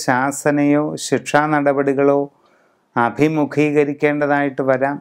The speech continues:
വളരെ ശ്രദ്ധിച്ച് എല്ലാ കാര്യങ്ങളും ചെയ്യേണ്ടതാണ്. വ്യാഴത്തിൻ്റെ രാശിമാറ്റവും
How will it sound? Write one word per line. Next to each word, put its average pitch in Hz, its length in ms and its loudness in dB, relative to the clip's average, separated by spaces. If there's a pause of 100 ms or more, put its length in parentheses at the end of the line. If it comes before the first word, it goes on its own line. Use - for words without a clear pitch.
(240)
വളരെ 117 300 2 (200)
ശ്രദ്ധിച്ച് 131 540 -2
എല്ലാ 139 200 4 (120)
കാര്യങ്ങളും 143 480 0 (140)
ചെയ്യേണ്ടതാണ്. 135 800 0 (920)
വ്യാഴത്തിൻ്റെ 160 800 2
രാശിമാറ്റവും 143 880 0